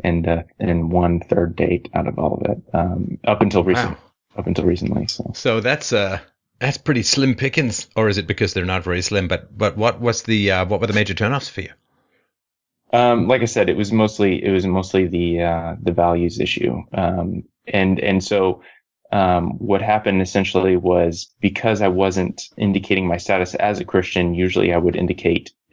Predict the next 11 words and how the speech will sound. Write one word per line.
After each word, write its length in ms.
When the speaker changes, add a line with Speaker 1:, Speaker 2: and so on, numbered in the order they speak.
Speaker 1:
uh, 280
you 120
know, 120
no 800
religious 800
or 200
spiritual, 540
but 180
not 200
religious, 640
or, 420